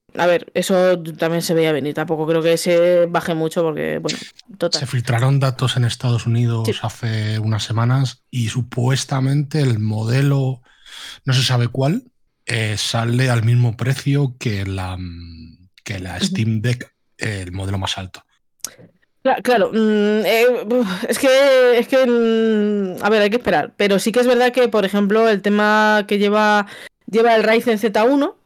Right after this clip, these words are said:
Speaker 1: que es, es personalizado para, por y para esta maquinita. <laughs> Y la verdad que pinta, o sea, a ver, potente, va a ser bastante, bastante más potente que la Steam Deck.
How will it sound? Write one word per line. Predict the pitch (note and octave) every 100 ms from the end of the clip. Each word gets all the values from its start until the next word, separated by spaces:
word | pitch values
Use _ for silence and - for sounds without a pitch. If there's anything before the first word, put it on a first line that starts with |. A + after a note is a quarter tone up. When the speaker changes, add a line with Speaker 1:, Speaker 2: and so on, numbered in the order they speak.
| _ _
Speaker 1:
que | A3+
es, | A3+ -
es | A3 -
personalizado | _ - G#3 A3 G3 G3 A#3 A3
para, | G3 F3+ G3
por | A#3 G#3+
y | F#3
para | F#3+ F#3 F#3 F3+ F3+ F3 _ _ _ _ _
esta | G3+ G3 F#3+ F#3 F#3 F3+
maquinita. | G3 G3 G#3 A3 A#3+ - - - -
<laughs> | G#3 G3+ - - _ _ _
Y | C4 B3+
la | A3+ G#3+
verdad | G#3 G#3
que | A#3+
pinta, | A#3+ A#3 B3+ C4
o |
sea, | G#3 F#3 - _ _ _ _ _ -
a | G3
ver, | G#3 F#3+ - _ _ -
potente, | G#3+ G#3+ G#3 B3+ C#4+ C#4
va | - G3
a |
ser | A#3 A#3
bastante, | G#3 G3+ F3 E3+ - G#3 G3 G3+
bastante | B3 F#3 E3+ - F#3 G#3 G3+
más | F#3
potente | F#3+ F3 E3 E3+
que | G3+
la | G#3 D#3+
Steam | - F3
Deck. | D3+ D3